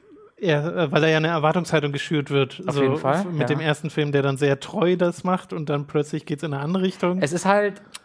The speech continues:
Speaker 2: ich weiß auch nicht, ob es ein richtig guter Film ist, ähm, aber ich würde auch nicht
Speaker 1: Der
Speaker 2: sagen,
Speaker 1: dritte
Speaker 2: dass das ein,
Speaker 1: jetzt,
Speaker 2: genau.
Speaker 1: ja, okay.
Speaker 2: Ich würde auch nicht sagen, dass es ein schlechter Film ist. Ich film-, ich finde, der dritte Film macht exakt das, was das Ende der Originalserie auch gemacht hat,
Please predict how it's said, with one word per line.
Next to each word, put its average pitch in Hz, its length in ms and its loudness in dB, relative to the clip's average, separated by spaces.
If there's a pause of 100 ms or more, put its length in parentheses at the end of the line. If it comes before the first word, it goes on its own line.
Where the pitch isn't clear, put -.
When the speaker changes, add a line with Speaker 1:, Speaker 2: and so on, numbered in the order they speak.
Speaker 2:
ich - 120 -8
weiß 185 160 4
auch 208 80 4
nicht, 190 100 0
ob 170 60 0
es 160 80 -4
ein 175 60 -2
richtig 180 280 -6
guter 170 220 0
Film 147 320 -2
ist, - 440 -12
ähm, 120 460 2
aber 135 180 4
ich 143 140 -2 (100)
würde 180 140 0
auch 175 80 4
nicht 165 120 0
Speaker 1:
Der 139 120 4
Speaker 2:
sagen, 147 120 2
Speaker 1:
dritte 156 120 2
Speaker 2:
dass 135 80 4
das 151 120 0
ein, 156 40 -4
Speaker 1:
jetzt, 147 80 0
Speaker 2:
genau. 117 260 2
Speaker 1:
ja, - 100 -6
okay. 190 160 -12
Speaker 2:
Ich 175 80 -8
würde 165 100 4
auch 170 100 4
nicht 170 80 -2
sagen, 175 140 2
dass 160 100 0
es 160 60 -6
ein 160 40 -4
schlechter 170 360 0
Film 123 220 -4
ist. 135 100 -4
Ich 135 120 -8
film-, 160 300 -6
ich - 160 -12
finde, 208 220 -2
der 156 120 2
dritte 165 300 -2
Film 131 240 -2
macht 131 180 -4
exakt - 540 -2
das, 151 320 0 (240)
was 139 220 0
das 143 100 -4
Ende 151 300 0
der 139 180 0
Originalserie 135 720 0
auch 110 200 -2
gemacht 107 360 -2
hat, 120 200 2